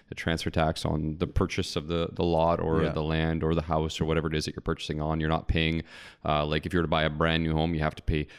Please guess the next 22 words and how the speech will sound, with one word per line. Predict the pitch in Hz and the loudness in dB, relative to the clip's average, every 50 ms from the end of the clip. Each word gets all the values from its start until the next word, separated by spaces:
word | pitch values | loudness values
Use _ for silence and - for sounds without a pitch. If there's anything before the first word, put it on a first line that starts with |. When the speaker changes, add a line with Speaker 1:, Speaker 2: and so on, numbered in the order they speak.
| - - _ | -20 -16 _
Speaker 1:
uh, | - 76 76 - | -10 -8 -8 -4
P | - 107 95 | -2 -2 -2
T | - 101 92 | -2 -4 -6
T | - - 98 90 85 | -2 0 2 2 2
on | 82 80 | 2 2
the | 80 | 0
total | - - - 87 85 80 | 0 0 2 2 4 4
amount, | 80 80 82 - | 2 2 2 2
property | - 90 82 - 85 80 | 2 0 2 0 -2 -4
transfer | - - 95 87 87 - - 87 | -2 0 2 2 2 0 -2 -4
tax, | - 90 82 82 90 - - - - - | -2 0 0 0 0 -2 -4 -6 -4 -4
which, | 82 76 - - - 82 | -6 -4 -4 -4 -2 0
uh, | 76 73 | -2 -2
we | 73 76 - | -2 -4 -4
can, | - 78 76 78 | -4 -4 -4 -4
if | 78 - 82 | -4 -2 -2
anybody | 80 71 73 73 76 | -2 0 0 0 0
doesn't | 80 - - | -2 0 0
know | 80 82 | -2 -2
what | 78 80 | 0 0
that | 78 80 | 0 2
is, | 87 92 87 - | 2 2 0 -2